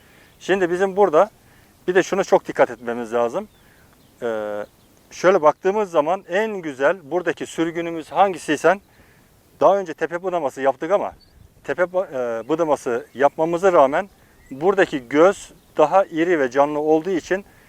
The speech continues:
e, kendine burada lider olarak, e, seçmiş. Şimdi buradan tepesinden bunu alacağız. Bunu alacağız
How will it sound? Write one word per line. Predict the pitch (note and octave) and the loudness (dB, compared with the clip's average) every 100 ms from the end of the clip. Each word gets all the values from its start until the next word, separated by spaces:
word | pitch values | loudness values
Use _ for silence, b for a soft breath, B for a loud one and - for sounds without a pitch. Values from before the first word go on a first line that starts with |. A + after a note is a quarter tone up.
| b b _ | b b _
e, | B2 A#2+ | -2 -2
kendine | - D#3 F3+ E3 F#3 D#3+ | 0 0 0 -2 -2 -2
burada | E3+ D3+ | -6 0
lider | F3 C#3 D#3+ D#3 F#3 | 0 0 -2 2 0
olarak, | F#3 C#3+ C#3 F#3 - _ _ _ _ _ C3 | 0 -8 -2 -4 -4 _ _ _ _ _ -8
e, | A#2 A2+ A#2 | -6 -8 -12
seçmiş. | - D#3+ - B2+ - - _ _ _ _ | 0 0 0 -8 -12 -18 _ _ _ _
Şimdi | - F#3 E3 | -8 -6 -4
buradan | F#3 F#3+ - | 0 2 0
tepesinden | - - - E3 D3+ C#3+ | -2 -4 -4 -4 -2 -2
bunu | C#3+ F3 | -2 0
alacağız. | E3+ C3 A2+ A2 - _ _ _ _ _ _ _ _ _ _ _ _ _ _ _ _ _ _ _ _ _ _ _ _ _ _ - _ _ - _ _ _ _ _ - - - - - | 4 4 2 -6 -6 _ _ _ _ _ _ _ _ _ _ _ _ _ _ _ _ _ _ _ _ _ _ _ _ _ _ -20 _ _ -14 _ _ _ _ _ -8 -8 -8 -10 -6
Bunu | B2 G3+ | -2 2
alacağız | F3+ D#3+ D#3+ | 6 6 4